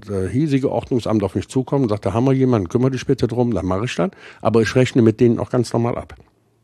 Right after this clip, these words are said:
Ne? Weil da, äh, definitiv gehört eine Waschung mit dazu, definitiv gehört da, wenn, ein Sarg dazu, der für die Erdbeisetzung tauglich ist, weil ich habe auch schon mal gesehen, dass sie da Einäscherungssärge, äh, beerdigen,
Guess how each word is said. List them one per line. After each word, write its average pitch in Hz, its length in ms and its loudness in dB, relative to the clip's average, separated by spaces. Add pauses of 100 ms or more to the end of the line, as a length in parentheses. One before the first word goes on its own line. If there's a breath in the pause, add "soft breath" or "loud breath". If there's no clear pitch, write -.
(300)
Ne? 120 260 0 (360 loud breath)
Weil 104 240 2
da, 95 140 -2
äh, 98 340 -2
definitiv 135 800 0
gehört 104 300 2
eine 90 180 -2
Waschung 117 400 2
mit 156 180 2
dazu, 143 440 -4
definitiv 110 960 0
gehört 95 340 -2
da, 87 140 -2
wenn, 110 240 2 (400 loud breath)
ein 95 100 -4
Sarg 90 320 2
dazu, 120 460 0
der 95 160 2
für - 100 -6
die 90 140 -8
Erdbeisetzung 90 880 -2
tauglich 90 540 -2
ist, - 240 -4
weil 90 160 0
ich - 100 -6
habe 98 160 -2
auch 95 60 -4
schon 101 120 -4
mal 92 120 -2
gesehen, 95 240 2
dass 90 180 -2
sie 85 60 -2
da 78 140 -4
Einäscherungssärge, 87 1000 -4
äh, 87 640 -4
beerdigen, 87 500 -4